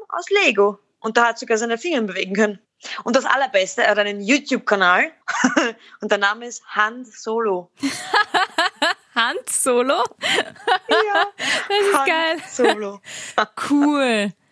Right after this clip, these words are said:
Speaker 2: Und, und
Speaker 1: Äh.
Speaker 2: schaut das, schaut das dann
Speaker 1: Ja.
Speaker 2: auch so Lego-mäßig aus? Oder hat er irgendwie
Speaker 1: Ja.
Speaker 2: immer nur die gleichen
Speaker 1: Ja,
Speaker 2: Farben
Speaker 1: schaut
Speaker 2: verwendet oder irgendein Muster
Speaker 1: Nein,
Speaker 2: bei
Speaker 1: es
Speaker 2: den
Speaker 1: ist
Speaker 2: Steinen?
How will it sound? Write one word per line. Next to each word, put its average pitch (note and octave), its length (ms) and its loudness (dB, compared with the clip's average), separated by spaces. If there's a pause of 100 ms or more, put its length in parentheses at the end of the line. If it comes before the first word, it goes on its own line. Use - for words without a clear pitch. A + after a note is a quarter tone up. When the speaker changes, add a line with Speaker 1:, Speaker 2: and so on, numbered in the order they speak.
(360)
Speaker 2:
Und, B3 220 0
und A3 60 4
Speaker 1:
Äh. G#3+ 220 4
Speaker 2:
schaut A#3 180 2
das, B3+ 180 0 (220)
schaut A#3 180 -2
das B3+ 60 -4
dann A#3+ 120 0
Speaker 1:
Ja. A#3 60 2
Speaker 2:
auch A3+ 40 -2
so B3 80 -2
Lego-mäßig A#3 760 0
aus? E3+ 360 -2
Oder A3 300 -2
hat G#3+ 180 -2
er A3+ 60 0
irgendwie A3 220 2
Speaker 1:
Ja. G#3+ 220 2
Speaker 2:
immer B3 160 2
nur B3 120 0
die A3+ 80 0
gleichen F#3 320 -2
Speaker 1:
Ja, A#3+ 100 4
Speaker 2:
Farben G#3 320 0
Speaker 1:
schaut D#4 80 -4
Speaker 2:
verwendet D4 680 -2
oder G#3 360 -2
irgendein G3 300 0
Muster C4 280 0
Speaker 1:
Nein, C#4+ 100 2
Speaker 2:
bei C#4 60 0
Speaker 1:
es C4 80 -2
Speaker 2:
den C4 60 2
Speaker 1:
ist B3+ 60 0
Speaker 2:
Steinen? B3 360 -2